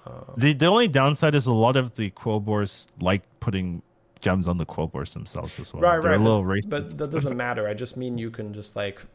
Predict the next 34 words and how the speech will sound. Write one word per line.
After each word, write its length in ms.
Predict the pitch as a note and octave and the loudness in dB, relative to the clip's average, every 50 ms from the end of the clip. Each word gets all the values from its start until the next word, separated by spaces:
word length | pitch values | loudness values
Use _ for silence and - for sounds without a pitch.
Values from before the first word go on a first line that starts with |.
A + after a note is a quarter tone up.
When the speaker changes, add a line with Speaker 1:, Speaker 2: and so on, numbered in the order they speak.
| - - F#2+ | -18 -16 -12
Speaker 1:
buy 180 | G2 G#2 G2+ G#2 | -10 -6 -4 -4
a 80 | G#2 | -4
bacon 360 | F#2+ G2+ G2+ G#2 G2+ - G2+ | -4 -6 -8 -8 -8 -10 -14
from 180 | F#2+ - G#2 G#2+ | -14 -14 -16 -16
the 80 | G#2+ - | -16 -16
shop. 380 | - - - - - - - - - - - | -16 -14 -14 -16 -16 -18 -20 -20 -20 -18 -16
I 60 | A2 | -14
mean 220 | G#2 G2+ G2+ G2 | -14 -12 -12 -14
that, 300 | G2 G2+ G#2 G2+ G2+ - - | -14 -14 -14 -14 -12 -4 0
Speaker 2:
Ah. 440 | - F#2 F#2 F2+ D#2+ D#2 D#2 D#2+ E2 - - | 2 4 4 4 4 2 0 -4 -8 -12 -14
Speaker 1:
um, 420 | - A2 A2 G#2+ G#2+ A2 G#2 - - - | -14 -14 -14 -14 -16 -16 -18 -16 -12 -10
you 100 | A2 G#2 | -6 -4
don't 160 | A2 A2 - | -4 -4 -4
have 240 | - G#2+ G#2 - - | -6 -10 -10 -10 -10
to 180 | - A2 G#2 | -10 -10 -10
buff 380 | G#2 G#2+ - G#2 G2 - - - | -8 -6 -6 -6 -6 -6 -14 -12
the 160 | - G#2 G2+ | -10 -10 -8
gems 400 | G2 - G2 F#2+ G#2+ G#2+ - - | -8 -8 -10 -10 -10 -14 -16 -16
too 160 | - - A#2 | -16 -16 -14
much. 480 | A2+ A2 G#2+ G#2+ - - - - - - | -12 -10 -12 -10 -10 -10 -12 -12 -14 -14
You 100 | - G#2+ | -16 -16
can 140 | - - G#2+ | -14 -14 -16
just 240 | G#2+ A2+ - - _ | -16 -16 -18 -18 _
play 220 | - G#2+ G#2 G#2 | -10 -10 -10 -10
normal. 560 | G#2 G#2+ G#2+ G#2+ A2 A2 A2+ A2+ A#2 A#2+ A#2 _ - _ _ _ _ _ _ _ _ _ _ _ _ _ _ - | -10 -10 -10 -10 -10 -12 -12 -12 -12 -14 -16 _ -20 _ _ _ _ _ _ _ _ _ _ _ _ _ _ -10
Speaker 2:
Yeah. 480 | B2 A2+ A#2 A#2 A#2+ A#2+ A#2+ A#2+ A#2+ | -6 -6 -4 -4 -4 -4 -4 -6 -6
Speaker 1:
Um, 320 | A#2+ A#2+ A#2+ B2 B2 B2 C3 C3 | -6 -8 -8 -10 -10 -6 0 4
Speaker 2:
The, 200 | D#3 G3+ A#3 - - | 4 4 4 2 -2
some, 280 | - - A3 B3 D4+ C4+ | -2 2 2 2 2 0
some 340 | - - - B3+ D4 D4+ G#3+ | -2 2 2 2 2 2 0
issues, 500 | F#3 F3 - - - G3 G3 F#3+ C#3 B2 | -2 -2 -2 -4 -2 0 0 0 2 2
right? 240 | B2 B2+ C3+ C#3+ | 4 4 4 4
Like, 220 | A#2+ A2+ G#2 F#2+ - - - - - - _ _ _ _ | 2 2 0 0 -2 -8 -16 -16 -16 -16 _ _ _ _
it, 160 | - A2 - | -6 -6 -6